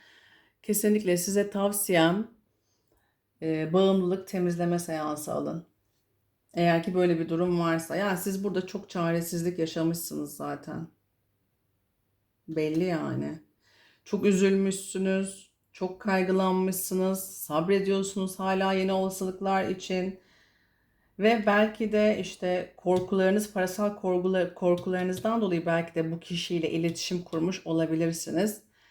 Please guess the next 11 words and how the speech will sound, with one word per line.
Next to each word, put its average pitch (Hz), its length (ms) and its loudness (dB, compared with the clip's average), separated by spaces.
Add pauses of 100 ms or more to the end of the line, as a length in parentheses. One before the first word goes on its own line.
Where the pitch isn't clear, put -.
(540)
Yani 226 480 2
artık 190 580 -2 (140)
yorulmuşsunuz 190 760 2
dediğim 160 300 0
gibi. 160 180 -2
Yeni 196 280 4
bir 180 280 0 (800)
düzen 175 460 6
istiyorsunuz. 147 1120 -10
Yeni 175 360 2
bir 175 340 2